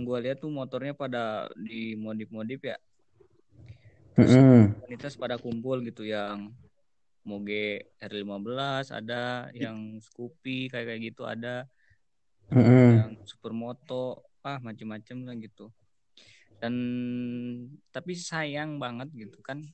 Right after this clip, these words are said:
Speaker 1: eh, mereka tuh ketika melakukan San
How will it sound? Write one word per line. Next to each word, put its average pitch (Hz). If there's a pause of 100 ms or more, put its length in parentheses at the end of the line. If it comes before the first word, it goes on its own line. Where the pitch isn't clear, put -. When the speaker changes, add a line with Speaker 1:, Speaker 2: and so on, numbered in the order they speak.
(140)
Speaker 1:
eh, 110 (1600)
mereka 120 (160)
tuh 143 (100)
ketika 127 (100)
melakukan 113 (100)
San 113